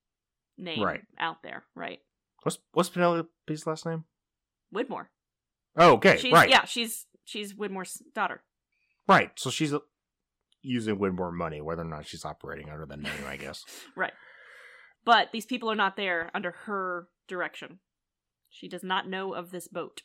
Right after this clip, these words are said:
Speaker 1: and she does not know of Naomi.
Speaker 2: I think
Speaker 1: So, yeah, the only other, like, kind of foreboding off-island entities that we know about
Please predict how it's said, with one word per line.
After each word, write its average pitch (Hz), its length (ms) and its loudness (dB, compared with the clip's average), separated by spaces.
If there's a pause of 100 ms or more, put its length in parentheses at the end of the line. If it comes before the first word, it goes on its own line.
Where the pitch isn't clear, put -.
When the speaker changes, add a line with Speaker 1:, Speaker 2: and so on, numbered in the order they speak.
(180)
Speaker 1:
and 185 120 -20
she - 120 -16
does 160 140 -16
not 165 220 -10
know 170 200 -12
of 156 180 -16
Naomi. 147 480 -20 (640)
Speaker 2:
I 110 140 -4
think 165 440 -2 (1400)
Speaker 1:
So, 220 200 2
yeah, 196 200 2
the 214 180 0
only 294 260 2
other, 247 460 4 (440)
like, 190 300 0 (680)
kind 196 220 -2
of 185 140 -6 (240)
foreboding 226 800 2
off-island 208 640 0
entities 196 460 -8
that 180 100 -6
we 190 80 -8
know 214 220 2
about 175 580 -2